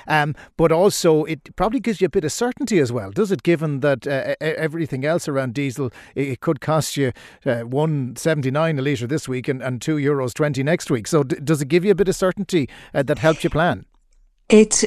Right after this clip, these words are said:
Speaker 2: it gives us the certainty, but only it's more expensive. You know, we know, we know we're paying more, but what we don't know is how efficient it is. And it seems to be more efficient than the old diesel that we used to use.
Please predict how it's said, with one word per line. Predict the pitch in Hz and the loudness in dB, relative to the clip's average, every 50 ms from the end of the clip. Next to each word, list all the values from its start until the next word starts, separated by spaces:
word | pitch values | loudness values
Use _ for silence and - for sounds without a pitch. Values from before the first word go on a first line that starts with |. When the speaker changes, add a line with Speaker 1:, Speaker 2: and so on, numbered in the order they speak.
| - - - | 0 4 6
Speaker 2:
it | 240 226 226 214 - - - - | 8 8 8 6 4 -2 0 4
gives | 247 254 240 - | 6 6 6 4
us | 294 262 - | 0 0 0
the | 285 | 0
certainty, | 262 - - 262 247 233 240 233 220 - 233 220 | 0 4 4 6 6 6 6 6 6 8 8 8
but | 196 208 202 214 | 8 8 8 8
only | 214 220 220 226 220 214 202 185 175 - - | 8 8 8 8 8 8 8 6 2 2 2
it's | 196 196 196 - - | 2 2 2 4 4
more | 208 208 196 | 6 6 6
expensive. | 175 - - 202 196 190 - - 98 - - - 151 | 6 4 4 4 4 4 4 2 -2 -4 -6 -12 -8
You | 175 180 202 190 | -2 2 4 6
know, | 175 165 170 | 6 6 6
we | 170 170 190 185 | 6 4 4 4
know, | 170 185 180 175 175 175 - | 6 6 6 6 4 2 0
we | 170 180 175 | 2 2 4
know | 175 180 180 175 170 160 - _ _ - | 4 4 4 4 4 2 -2 _ _ 2
we're | 175 170 156 160 156 | 4 6 6 6 4
paying | - - - 175 165 160 160 | 0 -4 -6 -6 -4 -4 -2
more, | 160 175 170 165 160 | -2 0 0 0 0
but | - 180 180 - _ - | 0 -2 -4 -4 _ -4
what | 190 185 180 - | 0 2 2 2
we | 185 185 | 2 0
don't | - 196 214 226 - | 0 2 0 0 0
know | 202 185 170 | 0 -2 -2
is | 156 - 170 - | -2 -2 -4 -4
how | - - 170 165 | 0 2 2 2
efficient | 160 - 233 226 - - 190 - | 2 0 0 0 0 0 -2 -4
it | 160 - | -4 -6
is. | 151 139 131 - - - - - - - | -6 -4 -4 -4 -6 -6 -10 -12 -6 0
And | - 190 196 | 4 4 6
it | 185 185 | 6 4
seems | - - - 240 240 226 208 | 4 4 6 8 8 6 6
to | - - | 2 2
be | 180 196 180 175 170 - _ _ _ _ _ | 6 6 6 6 6 2 _ _ _ _ _
more | - 196 202 208 214 220 208 | 6 8 8 10 10 8 8
efficient | 196 190 - 196 185 - - 175 165 165 - - - - | 6 4 2 0 0 0 -2 -2 -4 -4 -6 -6 -8 -10
than | 185 180 202 185 180 175 170 165 | -4 2 2 4 4 4 2 2
the | - 175 170 175 156 - | 2 2 2 2 2 0
old | - 147 175 175 175 165 - - - | 0 0 0 0 0 0 -2 -4 -2
diesel | 180 165 160 147 - 143 139 | 0 0 0 0 0 0 0
that | 151 143 - | 0 -2 -2
we | - 160 | -2 -2
used | 156 151 165 165 160 - - | 0 0 0 0 0 0 -2
to | - | -4
use. | 160 156 151 - 151 151 - | -4 -4 -4 -4 -4 -4 -4